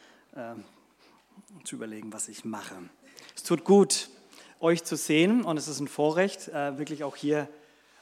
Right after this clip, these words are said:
ähm, zu stehen und sehr viele dankbare Erinnerungen kommen da, wo ich Gott sehr dankbar bin. Steht fest,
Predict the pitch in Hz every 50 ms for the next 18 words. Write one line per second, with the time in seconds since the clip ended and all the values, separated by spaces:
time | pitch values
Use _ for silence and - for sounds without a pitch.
0 | _ _ 131 127 123 120 123 123 113 101 - - _ - - - - - - _
1 | _ _ _ - - - _ _ _ - - 147 - - - 151 147 131 117 104
2 | 90 - - - - 139 131 127 - - - - - 127 123 - 139 131 127 123
3 | 117 113 107 - _ _ _ - 127 127 127 - - 123 120 117 123 123 110 113
4 | 120 - 123 127 127 127 120 113 113 - 113 110 107 113 107 107 107 - - _
5 | _ - - - - - - _ _ 143 117 - - 117 - - 117 107 104 98
6 | 101 101 101 101 98 98 92 95 - - _ _ _ _ _ _ _ _ _ _
7 | _ _ _ _ _ _ _ 185 _ _ _ 208 208 208 _ _ _ _ _ _
8 | _ 160 151 _ _ _ _ _ _ _ - - - _ _ _ _ _ _ _
9 | _ _ _ _ _ _ _ _ _ _ _ _ _ _ _ _ _ _ _ _
10 | _ _ _ _ _ _ _ _ _ _ _ _ _ _ _ _ _ - - -
11 | - - - 190 190 185 - 165 190 190 208 208 - - - - - - - -
12 | -